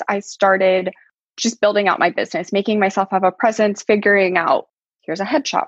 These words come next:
for me. Here is what skills I can provide to someone at this moment. Here's what value I can provide to someone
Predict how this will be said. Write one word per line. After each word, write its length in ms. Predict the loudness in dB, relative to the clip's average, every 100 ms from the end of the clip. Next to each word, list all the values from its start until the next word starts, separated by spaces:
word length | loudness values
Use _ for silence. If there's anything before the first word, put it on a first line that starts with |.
| -2
for 140 | -2
me. 160 | -2 -4
Here 300 | -2 0 2
is 300 | 0 -4 -4
what 260 | 0 0 -2
skills 480 | -4 0 2 2 0
I 140 | -4
can 440 | -4 -6 -4 -4 -6 -4
provide 380 | 0 2 0 -2
to 80 |
someone 300 | -4 -2 0
at 180 | 0 -2
this 180 | -4 -6
moment. 440 | 0 0 2 0 -2
Here's 260 | -6 -2
what 120 | -2 2
value 280 | 2 4 2
I 60 |
can 160 | -2 -10
provide 280 | -4 -2 -2
to 80 |
someone 240 | -8 -4